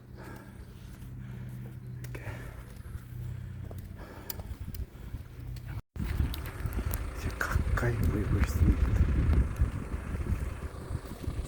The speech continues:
내려가는 게 잘 내려가면은 에스테에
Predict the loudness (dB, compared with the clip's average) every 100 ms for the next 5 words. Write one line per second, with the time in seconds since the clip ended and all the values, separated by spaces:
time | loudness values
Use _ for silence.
0 | 2 4 6 4 2 2 4 6 4 4
1 | -4 -8 -4 0 0 -2 -6 -6 -6 -8
2 | -10 -12 -12 -8 -6 -2 2 4 4 4
3 | 4 2 0 0 2 4 2 0 -8 -6
4 | -4 -4 -6 -6 4 6 6 2 -4 -8
5 | -6 -4 -4 0 2 4 4